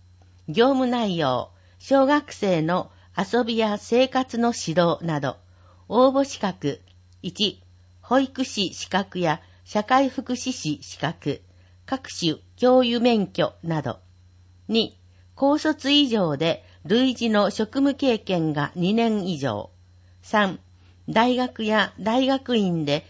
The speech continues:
教育学などを専修した人。定員四人。申し込み先、子育て支援課。電話、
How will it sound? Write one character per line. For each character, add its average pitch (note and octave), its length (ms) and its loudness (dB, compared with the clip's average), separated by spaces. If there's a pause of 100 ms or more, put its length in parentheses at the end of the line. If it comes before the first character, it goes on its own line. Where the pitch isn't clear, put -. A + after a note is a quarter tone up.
(140)
教 B3+ 240 6
育 C#4+ 260 -2
学 A#3 280 -2
な A3+ 180 0
ど D3+ 300 0
を B2+ 100 -2
専 G#3 320 0
修 G3 260 -4
し - 140 -12
た - 140 -2
人。 - 360 -8 (680)
定 A3 240 0
員 G3+ 400 -2
四 F#3 180 0
人。 F3+ 300 -2 (420)
申 A#3 200 2
し - 100 -16
込 A#3+ 140 -2
み G#3+ 120 0
先、 F3 480 -6 (440)
子 A3+ 100 -4
育 B3+ 320 0
て A#3 160 0
支 F#3+ 240 -8
援 F#3 220 -2
課。 - 260 -4 (420)
電 G3+ 300 -2
話、 F3+ 300 -2